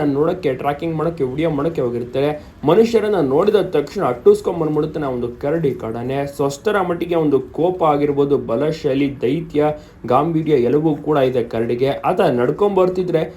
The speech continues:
ಸಾಕಷ್ಟು ರೀತಿಯಲ್ಲಿ ಒಂದು ರೀತಿ ಗೂಸ್ ಬಂಪ್ಸ್ ಬಂದಂಗೆ ಆಗುತ್ತೆ. ನೋಡಿರ್ಬೋದು ಬಹಳಷ್ಟು ವಿಡಿಯೋದಲ್ಲಿ.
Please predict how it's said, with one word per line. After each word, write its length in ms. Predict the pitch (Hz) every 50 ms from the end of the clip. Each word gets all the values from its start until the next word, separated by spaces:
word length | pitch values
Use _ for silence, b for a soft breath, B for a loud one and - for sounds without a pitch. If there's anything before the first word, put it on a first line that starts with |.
| B B
ಸಾಕಷ್ಟು 540 | B - 151 143 170 - 208 208 208 - 202
ರೀತಿಯಲ್ಲಿ 400 | 180 175 165 165 - 165 165 160
ಒಂದು 140 | 160 156 147
ರೀತಿ 260 | 151 151 143 135 131
ಗೂಸ್ 260 | 135 165 185 180 180
ಬಂಪ್ಸ್ 240 | 170 165 165 165 165
ಬಂದಂಗೆ 420 | - - 135 147 165 175 175 151 127
ಆಗುತ್ತೆ. 380 | 120 117 120 120 120 - 139
ನೋಡಿರ್ಬೋದು 600 | 127 123 127 147 165 190 185 185 170 175 170 180
ಬಹಳಷ್ಟು 500 | 156 120 123 127 147 165 170 - - 156
ವಿಡಿಯೋದಲ್ಲಿ. 840 | 131 120 - 123 143 131 120 120 123 123 135 143 147 - - - -